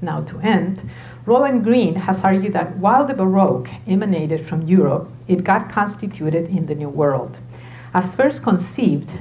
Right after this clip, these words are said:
the Baroque not only spanned the world that radiated outwards from Europe, from Sicily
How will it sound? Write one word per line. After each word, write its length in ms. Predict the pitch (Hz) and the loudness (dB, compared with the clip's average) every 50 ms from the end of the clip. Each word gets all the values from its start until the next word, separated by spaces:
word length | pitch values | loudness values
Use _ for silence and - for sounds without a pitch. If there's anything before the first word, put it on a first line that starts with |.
| - - | -8 -4
the 140 | - 170 | -4 -2
Baroque 640 | 160 - 165 170 165 185 190 196 190 - - - - | -2 -2 -4 -2 2 2 4 4 2 0 -4 -4 0
not 260 | 190 190 202 226 233 196 | 2 4 4 4 4 2
only 360 | 190 190 196 220 233 247 247 | 2 2 2 2 2 2 0
spanned 480 | 233 - - - 165 156 156 165 165 165 | -2 -6 -6 -4 -2 -2 -2 -2 -2 -4
the 80 | 175 | -6
world 400 | 170 170 175 170 170 165 160 - | -4 0 2 2 2 2 0 -2
that 260 | 185 165 165 - - | -4 -4 -6 -6 -6
radiated 680 | - 175 170 175 165 156 147 151 139 135 151 147 - - | -4 -2 -2 -2 -2 -2 -2 -2 -2 -2 -4 -6 -8 -6
outwards 580 | - 170 160 160 156 151 156 135 135 - - - | -4 -2 -2 -2 -2 -4 -6 -6 -6 -8 -10 -12
from 260 | - 156 143 143 151 160 | -10 -10 -8 -6 -4 0
Europe, 420 | 208 226 180 156 165 170 - - - - - - - - - - | 2 2 4 2 2 -2 -4 -10 -16 -20 -20 -20 -20 -20 -20 -18
from 260 | - - - - 151 | -14 -12 -12 -10 -10
Sicily 520 | - - 202 190 - - 151 151 160 180 | -4 0 0 0 0 0 -4 -6 -8 -8